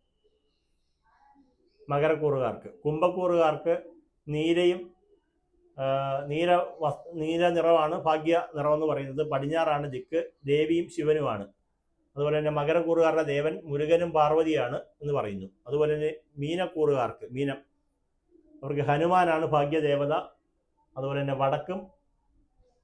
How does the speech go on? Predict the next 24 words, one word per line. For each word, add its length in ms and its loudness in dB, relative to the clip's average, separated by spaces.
ദിക്കാണ് 480 0
അവർക്ക് 260 -2
ഏറ്റവും 440 2
നല്ല 220 2
ഭാഗ്യത്തിനുള്ള 720 0
സ്ഥലം 320 -2
പറയുന്നത്. 460 -2
അതുപോലെ 260 -4
തന്നെ 240 -4
മഞ്ഞ 380 -2
നിറമാണ് 480 2
പറയുന്നത്. 420 -2
അപ്പൊ 120 2
ഇങ്ങനെ 240 2
നിറം 320 6
പറയുന്നത് 320 6
എന്തിനാന്ന് 260 4
ചോദിച്ചു 200 2
കഴിഞ്ഞാൽ, 180 2
ചില 120 4
വാഹനങ്ങളൊക്കെ 720 2
എടുക്കുവാണെങ്കിൽ 600 -4
അതുമായി 320 -2
ബന്ധപ്പെട്ടുള്ള 720 -8